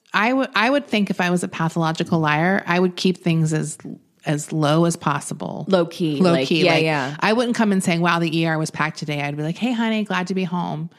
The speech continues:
Speaker 1: Like, I'd try to avoid lying as much as possible. Do you know what I mean? Like,
Speaker 2: Yeah, like, uncomplicate it.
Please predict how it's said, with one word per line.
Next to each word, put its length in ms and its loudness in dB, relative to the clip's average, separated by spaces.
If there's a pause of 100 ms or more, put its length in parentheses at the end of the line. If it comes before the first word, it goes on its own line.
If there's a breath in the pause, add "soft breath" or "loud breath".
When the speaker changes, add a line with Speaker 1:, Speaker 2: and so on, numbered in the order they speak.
(140 soft breath)
Speaker 1:
Like, 120 0
I'd 200 2
try 200 2
to 120 2
avoid 520 2
lying 500 0
as 160 0
much 200 -2
as 100 -2
possible. 800 -4 (160)
Do 100 0
you 60 4
know 80 2
what 60 2
I 100 2
mean? 260 0
Like, 320 0
Speaker 2:
Yeah, 560 2
like, 280 -2
uncomplicate 920 -4
it. 240 -8